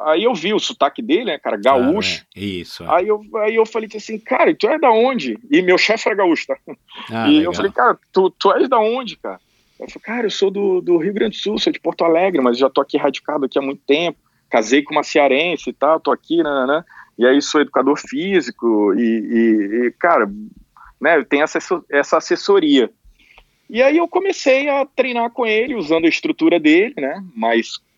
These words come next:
Speaker 1: seguindo as planilhas do, do, do Marcos Paulo, até, cara, quando ele fez um evento, Michel, aí ele falou, disse assim pra mim, "Marcão",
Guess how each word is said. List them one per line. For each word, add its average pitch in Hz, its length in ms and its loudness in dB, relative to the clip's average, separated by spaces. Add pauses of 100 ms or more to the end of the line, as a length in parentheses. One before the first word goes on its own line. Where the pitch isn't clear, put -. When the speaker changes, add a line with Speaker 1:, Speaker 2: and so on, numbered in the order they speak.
(240)
Speaker 1:
seguindo 127 340 0
as 123 100 2
planilhas 117 440 2
do, 120 260 2
do, 117 220 -4
do 113 200 0
Marcos 120 320 0
Paulo, 175 460 2 (600)
até, 254 480 0
cara, 185 340 -2
quando 226 240 -4
ele 226 140 -2
fez 190 340 0
um 165 120 -2
evento, 147 560 0
Michel, 107 500 -2 (560)
aí 240 240 0
ele 240 220 0
falou, 226 260 2
disse 226 160 -8
assim 214 180 -4
pra 214 140 0
mim, 208 140 2
"Marcão", 214 520 2